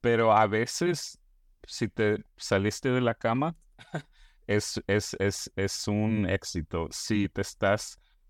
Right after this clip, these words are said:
ah, cuidando de tu salud mental, ese es un éxito. Si estás yendo a clases, esto es éxito. Si estás trabajando, si estás ayudando a cuidar tus hermanitos,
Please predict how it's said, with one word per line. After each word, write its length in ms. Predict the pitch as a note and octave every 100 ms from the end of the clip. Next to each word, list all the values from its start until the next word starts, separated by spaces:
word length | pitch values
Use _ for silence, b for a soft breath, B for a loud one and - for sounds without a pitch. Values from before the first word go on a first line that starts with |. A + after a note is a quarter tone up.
| _ -
ah, 340 | G#2 G2+ F#2+ -
cuidando 580 | A2 F#2 F#2 G#2 A2
de 140 | G2+ F#2+
tu 140 | -
salud 300 | - F#2 F#2+
mental, 600 | G2+ G#2+ A2 A#2+ B2+ B2
ese 300 | - F#2 -
es 120 | F#2 -
un 140 | F2
éxito. 400 | F2+ - E2 F2
Si 160 | - F2+
estás 380 | - - F#2+
yendo 380 | G2+ F#2 G2 G2
a 40 | G2+
clases, 600 | G#2 G#2 - B2+ B2+ -
esto 300 | - - F#2
es 120 | -
éxito. 420 | E2+ - E2 -
Si 140 | - F#2
estás 460 | - _ F#2+ F2+
trabajando, 560 | - G#2+ G2 G#2 G#2+ G#2
si 120 | F#2
estás 280 | E2+ F#2 -
ayudando 340 | G#2 G#2 G#2
a 40 | A2
cuidar 320 | G#2+ G#2 G2+
tus 240 | - A#2 G2+
hermanitos, 720 | F#2+ G2+ G2+ A2 - F#2